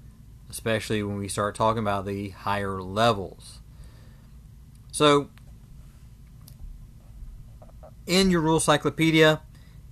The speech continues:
we break you up into three different types of high-level mages.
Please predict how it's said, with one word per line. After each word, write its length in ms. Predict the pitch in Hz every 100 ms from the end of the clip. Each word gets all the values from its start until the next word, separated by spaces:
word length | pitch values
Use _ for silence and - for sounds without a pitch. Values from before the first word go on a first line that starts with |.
| - -
we 160 | 139 143
break 360 | 117 139 165
you 160 | 165 151
up 260 | 143 139 -
into 1120 | 139 135 139 135 127 123 123 123 123 120 117 - - - -
three 640 | - - 135 156 165 160 151
different 680 | 110 110 139 - 131 123
types 760 | - - 185 165 107 101 - - -
of 140 | 151
high-level 480 | 127 120 107 101 104
mages. 680 | 117 120 120 104 - -